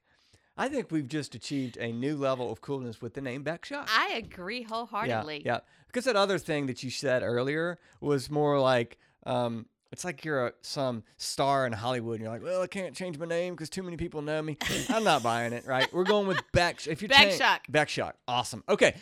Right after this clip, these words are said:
Speaker 1: so this week, we are talking, you know, often we talk to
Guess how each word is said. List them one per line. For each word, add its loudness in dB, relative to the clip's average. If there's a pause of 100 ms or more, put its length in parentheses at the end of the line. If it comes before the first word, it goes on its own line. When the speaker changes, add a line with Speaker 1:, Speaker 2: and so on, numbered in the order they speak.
Speaker 1:
so 6
this 4
week, 0 (800)
we 4
are 4
talking, -2 (500)
you 0
know, 6
often 2
we -2
talk 0
to -2